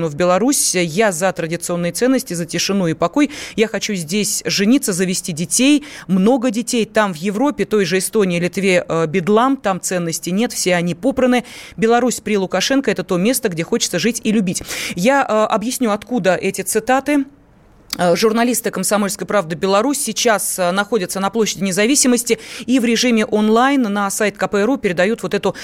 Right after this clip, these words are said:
э, ленту, э, новостей, э, откуда я, собственно, и, э, беру информацию. Но также в Минске сейчас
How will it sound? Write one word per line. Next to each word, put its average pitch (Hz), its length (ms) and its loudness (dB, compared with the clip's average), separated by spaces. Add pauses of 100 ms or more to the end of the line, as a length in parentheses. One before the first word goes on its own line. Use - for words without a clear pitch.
(180)
э, 190 280 4
ленту, 202 500 0
э, 185 100 0
новостей, 202 600 2
э, - 20 2
откуда 196 440 2
я, 202 140 2
собственно, 208 360 -4
и, 214 360 0
э, 185 140 2
беру 196 320 0
информацию. 214 760 0
Но 247 360 4
также 233 480 0
в 180 240 0
Минске 220 400 0
сейчас - 320 -2